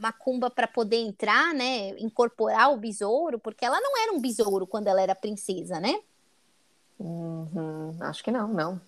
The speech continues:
Speaker 2: Então, o besouro foi uma forma dela conseguir sobreviver aos quatro mil anos, né? De alguma
Speaker 1: Exato.
Speaker 2: forma, sei lá.
Speaker 1: Então, pode ser que, é, hou-, houvesse, talvez, a possibilidade ou tivesse alguma magia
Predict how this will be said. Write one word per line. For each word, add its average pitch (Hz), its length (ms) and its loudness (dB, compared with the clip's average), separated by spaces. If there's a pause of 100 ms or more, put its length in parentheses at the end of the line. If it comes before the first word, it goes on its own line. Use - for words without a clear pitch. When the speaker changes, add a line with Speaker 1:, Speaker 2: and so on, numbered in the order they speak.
Speaker 2:
Então, 151 200 -8
o - 20 -6
besouro 160 440 2
foi 196 200 2
uma 196 160 2
forma 196 360 4
dela 196 380 4
conseguir 190 540 -2
sobreviver 185 600 2
aos 185 100 0
quatro 185 320 0
mil 190 180 -4
anos, 175 300 -10
né? 175 160 -16 (300)
De - 80 -4
alguma 165 240 2
Speaker 1:
Exato. 262 500 8
Speaker 2:
forma, 208 60 -6
sei 160 100 0
lá. 156 180 -4
Speaker 1:
Então, 226 300 0
pode 247 300 8
ser 247 160 4
que, - 360 -4
é, - 280 -14
hou-, - 320 4
houvesse, 240 460 6
talvez, 233 400 0
a 226 60 0
possibilidade 226 1000 2
ou 196 60 -2
tivesse 208 440 -4
alguma 233 300 -4
magia 226 760 -2